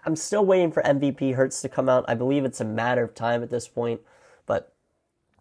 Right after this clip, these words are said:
I'm really not worried. Again, he still has made some good reads, some good passes here and there.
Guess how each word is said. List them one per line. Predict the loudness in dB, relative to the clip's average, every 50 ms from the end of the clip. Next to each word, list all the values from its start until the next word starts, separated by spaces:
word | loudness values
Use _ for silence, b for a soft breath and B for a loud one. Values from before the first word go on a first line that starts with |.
| _ _ -2
I'm | 0 2 4
really | 6 6 6 6
not | 4 2 0 0
worried. | -2 -4 -4 -4 -6 -8 -10 -10
Again, | -4 -2 -2 0 0
he | -2 -4
still | -6 -6 -2 2 4 6 6
has | 4 2 0
made | -2 -2 -2 -2
some | -6 -8 -6
good | -4 -4 -4 -2
reads, | -4 -4 -4 -4 -4 -6
some | -6 -4 -4
good | -4 -4 -4
passes | -2 0 2 2 2 0 -2 -8 -10 -8
here | -6 -6
and | -4 -2 -2
there. | -2 -2 -2 -4